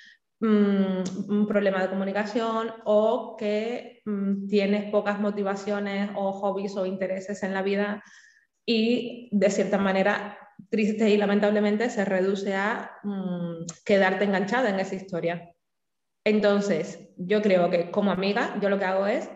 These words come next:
"Venga, yo te escucho lo que haga falta durante un tiempo". Porque creo que un duelo de cinco años,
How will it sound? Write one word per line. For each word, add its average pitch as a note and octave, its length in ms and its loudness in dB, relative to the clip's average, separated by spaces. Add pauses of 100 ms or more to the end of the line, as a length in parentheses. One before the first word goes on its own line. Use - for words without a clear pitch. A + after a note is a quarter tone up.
(180)
"Venga, E3+ 220 -4
yo F3+ 160 -2
te - 60 -2
escucho G#3+ 520 -4
lo E3 140 -6
que E3 80 -4
haga F3+ 200 -6
falta A3+ 480 -2 (680)
durante G#3+ 340 4
un G#3+ 120 2
tiempo". - 560 -6 (1200)
Porque G3 320 2
creo G3 440 2
que G3+ 320 0
un G#3 140 -2
duelo G#3 360 -2
de F3 160 -2
cinco F#3 320 -2
años, G#3+ 340 -2